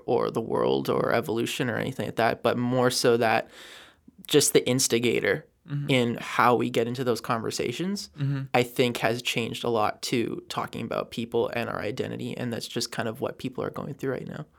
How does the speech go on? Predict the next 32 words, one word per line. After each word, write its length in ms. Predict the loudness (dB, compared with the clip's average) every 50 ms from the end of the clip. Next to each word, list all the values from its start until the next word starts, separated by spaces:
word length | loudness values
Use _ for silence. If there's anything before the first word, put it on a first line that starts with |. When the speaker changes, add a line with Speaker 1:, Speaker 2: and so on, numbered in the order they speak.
| -4
Speaker 2:
Yeah. 240 | -2 0 0 -2 -4 -8 _
Speaker 1:
Yeah. 140 | -6 -6 -6 -8 _ _ _ -16
Speaker 2:
That's 180 | -14 -14 -14
true. 220 | -14 -12 -12 -10 -10
That's 180 | -10 -12 -10
good. 220 | -10 -10 -10 -10 -12 _ -20 -20 -20 -20 -20 -2 4
And 80 | 6 8
I 40 | 8
think 120 | 8 8 8
it's 100 | 8 8
important 400 | 8 8 10 10 10 8 6 4
for 140 | 6 8
us 260 | 8 8 6 4 2 0 -2
to 280 | 0 2 4 4 4
consider, 580 | 4 2 2 2 4 4 4 6 6 4 4 2 2
like 200 | 2 2 4 4
we 60 | 2
were 60 | 2 2
saying 240 | 2 2 2 2
in 160 | 0 -2 -2 -4
just 260 | -4 -4 -6 -6 -8
with, 220 | -8 -10 -10 -8 -8
in 140 | -4 -4
a 60 | -4 -2
conversation, 680 | -2 -2 -2 -2 0 2 2 4 4 2 2 0 0 2
we 80 | 4 6
have 120 | 6 6
to 80 | 6 6
consider 520 | 6 6 6 6 8 6 8 8 8 8 6
what 220 | 6 6 8 8
our 120 | 6 6 4
worldviews 580 | 2 2 2 0 0 0 -2 -2 0 -2 -4